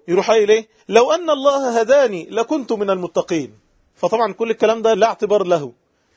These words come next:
أو تقول حين ترى العذاب: "لو أن لي كرة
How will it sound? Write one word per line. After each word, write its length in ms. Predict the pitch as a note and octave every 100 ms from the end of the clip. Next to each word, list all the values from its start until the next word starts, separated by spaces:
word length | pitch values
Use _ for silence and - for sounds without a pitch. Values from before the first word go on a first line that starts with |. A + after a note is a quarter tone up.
| _ -
أو 260 | G3 F#3+
تقول 760 | E3+ E3+ D#3 - F3+ E3+ D#3+ C#3+ C#3
حين 640 | - F#3+ F#3+ F3+ E3 D#3+ D#3
ترى 240 | F3+ F3
العذاب: 600 | E3+ C#3+ D3+ D3+ D#3 C#3+ A#2 _ _ _ -
"لو 180 | E3 F3
أن 300 | G3 F#3+ E3+
لي 260 | D#3+ D#3+
كرة 520 | D3+ E3+ D3+ D3 D3